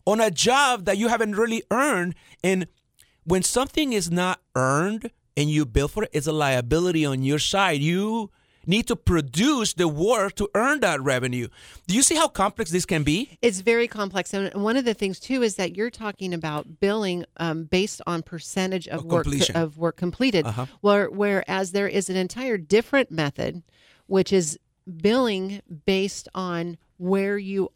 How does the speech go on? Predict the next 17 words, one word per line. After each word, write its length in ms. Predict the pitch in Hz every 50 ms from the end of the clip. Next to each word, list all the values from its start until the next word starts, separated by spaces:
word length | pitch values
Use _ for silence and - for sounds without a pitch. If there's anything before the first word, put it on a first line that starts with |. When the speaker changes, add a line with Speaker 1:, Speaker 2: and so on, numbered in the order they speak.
| -
Speaker 2:
are 300 | - 175 180 185 185 - -
in 160 | - 185 180
terms 500 | 175 - - 190 185 180 180 180 165 -
of 200 | - - 165 165
the 80 | 156 156
spending 640 | - - - - - 185 190 196 185 175 165 160 - -
on 180 | 147 151 156
your 140 | 151 147 147
job. 420 | 143 139 - 156 139 135 127 - - - _ _ _ _ _ _ - - - _ -
And 100 | 180 180
I 80 | 180 180
know 200 | 185 190 202 208
that 140 | 196 -
we 140 | 180 190 196
see 240 | 175 - - 196 196
our 80 | 180 175
s-, 180 | 160 - -